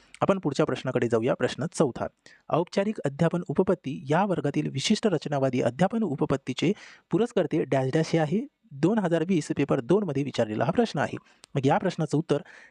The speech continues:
काय असेल, तर पर्याय बी, जॉन डुई. ओके, आता याच्यामध्ये जे काही महत्त्वाचे पॉइंट आहे, ते आपण स्पष्टीकरणामध्ये बघूया.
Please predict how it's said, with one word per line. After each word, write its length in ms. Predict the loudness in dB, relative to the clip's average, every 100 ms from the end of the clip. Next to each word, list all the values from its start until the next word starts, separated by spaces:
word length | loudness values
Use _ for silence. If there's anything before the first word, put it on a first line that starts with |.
| -4
काय 140 | -2
असेल, 240 | -2 -6 -8 -8
तर 60 |
पर्याय 340 | -6 -4 -2 -2
बी, 160 | -2 -6 _ -2
जॉन 200 | -2 0
डुई. 160 | -4 -4 -4
ओके, 140 | 0 0 -2 _
आता 140 | 0 0
याच्यामध्ये 360 | 2 0 0
जे 100 | 0
काही 140 | 0 2
महत्त्वाचे 460 | 2 2 2 0
पॉइंट 200 | 0 0
आहे, 140 | 0 2
ते 80 |
आपण 120 | 0 2
स्पष्टीकरणामध्ये 720 | 0 0 0 0 0 0 0
बघूया. 320 | -2 0 0